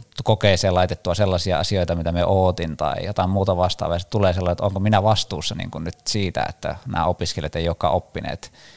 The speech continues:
niin paljon, mitä on. Ja, ja tästä tulee minusta sellainen iso riittämättömyyden tunnekokemus sit aina välillä itselle, että, että en, ei välillä tun-, tunnu niinku tunnit riittävä siihen.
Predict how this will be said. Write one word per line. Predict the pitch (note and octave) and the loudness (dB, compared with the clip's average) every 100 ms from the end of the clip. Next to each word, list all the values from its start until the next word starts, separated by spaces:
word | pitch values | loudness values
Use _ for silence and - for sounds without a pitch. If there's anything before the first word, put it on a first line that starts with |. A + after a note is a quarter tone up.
| - A2+ | -10 -2
niin | F2 E2 | -2 2
paljon, | E2+ E2 D#2+ | 0 0 -2
mitä | D#2+ E2 | -4 -4
on. | D#2+ E2 | -4 -4
Ja, | D#2+ - - | -6 -6 -6
ja | G2 | 2
tästä | B2+ - | 2 2
tulee | A2 F2 | 0 0
minusta | E2+ F2 - | 0 -2 -4
sellainen | F2+ E2+ F2 - _ _ | -2 0 0 -6 _ _
iso | G#2+ A2 E2+ | 0 0 0
riittämättömyyden | F#2+ - E2 D2 - E2 D#2+ D#2+ | -2 -4 -6 -6 -6 -6 -6 -4
tunnekokemus | F2 E2 - F2 F2 D2 - | -4 -4 -4 -2 -2 -2 -6
sit | - - - | -10 -14 -4
aina | E2+ E2 | -2 0
välillä | E2+ E2 A#1+ | 0 0 -2
itselle, | E2+ - F2 | -4 -6 -6
että, | - F#2 - - - - - - _ - | -6 -8 -10 -16 -18 -20 -20 -20 _ -10
että | - - - _ _ _ _ B2 | -10 -12 -20 _ _ _ _ 2
en, | A#2 F2 - | 2 2 -4
ei | - - A#2 | -8 -2 2
välillä | A#2 B2+ C3+ - | 2 2 0 0
tun-, | - C3 - | -2 0 2
tunnu | C3+ G#2+ - E2 A#2+ - | 4 2 0 -8 -12 -6
niinku | A#2 G2 | -4 -2
tunnit | G#2 G#2 F#2+ | 0 2 0
riittävä | G#2 G2 F2+ - - | -2 -2 -4 -4 -4
siihen. | - - E2 - D2 | -4 -4 -8 -8 -10